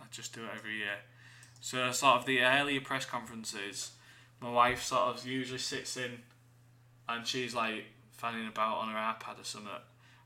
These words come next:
But, like, I think the first E threes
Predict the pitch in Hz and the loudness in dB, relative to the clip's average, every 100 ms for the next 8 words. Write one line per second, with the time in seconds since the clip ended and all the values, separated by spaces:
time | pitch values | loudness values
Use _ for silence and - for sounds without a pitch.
0 | - 131 127 - - _ 139 135 135 123 | -4 2 2 0 -16 _ 2 4 4 0
1 | - - - 123 - 151 151 - - _ | -10 -20 -18 -14 0 0 0 -10 -20 _
2 | _ _ - 131 - 151 147 - 143 147 | _ _ -8 -6 4 6 6 4 0 0
3 | 143 139 135 | 0 0 -2